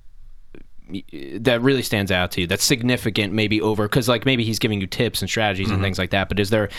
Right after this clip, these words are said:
Speaker 1: maybe some overarching thing that you learned that you were, that's really, like, affected the way that you work?
Speaker 2: Yeah, I mean, just the business aspect of doing public address announcing, I think Ken has really driven that into me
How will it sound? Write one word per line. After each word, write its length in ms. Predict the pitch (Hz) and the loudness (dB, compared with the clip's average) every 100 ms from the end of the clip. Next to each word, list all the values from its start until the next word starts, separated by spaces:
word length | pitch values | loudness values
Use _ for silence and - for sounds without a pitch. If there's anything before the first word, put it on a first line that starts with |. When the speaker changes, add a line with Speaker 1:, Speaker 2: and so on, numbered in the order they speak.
| - - | -6 0
Speaker 1:
maybe 180 | 110 | 2
some 220 | 110 107 101 | 4 4 2
overarching 680 | 117 104 107 101 104 107 95 | 2 4 2 2 2 0 0
thing 280 | - 95 95 | 0 0 0
that 120 | 90 | 0
you 100 | 92 | 0
learned 280 | 92 92 92 | 0 0 0
that 80 | 87 | 0
you 120 | 87 | 0
were, 240 | 87 85 - - | 0 -2 -4 -10
that's 280 | - 90 - | -4 -4 -2
really, 320 | 95 95 95 | -2 2 2
like, 180 | 95 92 | 0 -2
affected 380 | 101 107 95 104 | 0 0 0 0
the 80 | 92 | 0
way 140 | 98 | 0
that 80 | 95 | 0
you 120 | 92 | 0
work? 280 | 101 98 - - | 0 -2 -6 0
Speaker 2:
Yeah, 200 | 120 156 - - | 2 2 -2 0
I 120 | 117 | 2
mean, 280 | 123 117 104 - - - 98 120 | 2 0 -4 -12 -18 -14 -8 -2
just 220 | - 175 | 0 2
the 60 | 156 | 2
business 540 | 110 101 147 139 127 | 0 2 2 2 2
aspect 680 | 120 120 - - 127 - - - - - - - | 4 2 2 0 0 0 0 -2 -6 -8 -4 2
of 560 | 110 104 98 87 - - - - | 4 4 2 -2 -4 -6 -4 2
doing 280 | 135 120 107 | 4 4 2
public 320 | - 113 104 | 2 4 2
address 320 | 104 113 113 | 4 4 4
announcing, 480 | 113 113 110 113 107 - | 2 2 4 0 0 -4
I 100 | 101 | -2
think 240 | 107 113 98 | 0 0 0
Ken 240 | 123 110 | 2 4
has 200 | 104 92 - - - - | 2 -2 -8 -18 -18 -12
really 300 | - 120 117 | 0 2 2
driven 340 | 104 107 120 110 | 2 2 4 4
that 160 | 110 | 4
into 240 | 120 120 | 4 4
me 80 | 160 | 2